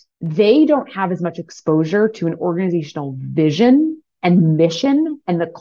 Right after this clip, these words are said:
culture of the organization as they used to just by nature of being in the office. And so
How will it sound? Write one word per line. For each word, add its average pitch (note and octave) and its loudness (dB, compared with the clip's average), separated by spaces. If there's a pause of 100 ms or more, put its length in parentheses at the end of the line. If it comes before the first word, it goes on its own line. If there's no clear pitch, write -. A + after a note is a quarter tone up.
culture E3+ 0
of - -4
the C4 -2
organization C4 -4 (260)
as G3 -2
they G#3 0
used F3 -6
to E4 -2
just G3 -6
by G#3 0
nature F#3 -2
of D#3 -2
being D#3 -8
in D3 -10
the C#3+ -10 (160)
office. - -8 (240)
And G3+ 2
so F#3 2